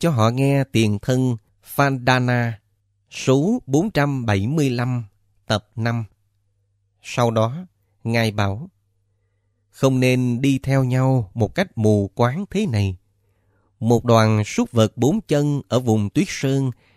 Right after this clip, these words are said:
trải dài ba ngàn dặm, đã theo lời một con thỏ, lần lượt đâm đầu xuống biển cả.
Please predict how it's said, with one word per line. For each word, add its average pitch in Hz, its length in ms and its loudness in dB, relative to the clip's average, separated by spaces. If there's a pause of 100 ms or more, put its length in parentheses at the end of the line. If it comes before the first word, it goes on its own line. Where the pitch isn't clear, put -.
(120)
trải 131 200 0
dài 117 360 0
ba 165 280 0
ngàn 110 360 0
dặm, 110 320 -4 (340)
đã 127 140 2
theo 156 220 0
lời 110 320 4
một 107 200 0
con 147 200 0
thỏ, 110 420 -2 (340)
lần 113 280 2
lượt 110 300 0
đâm 151 240 0
đầu 110 300 4
xuống 165 300 0
biển 113 240 0
cả. 104 420 -4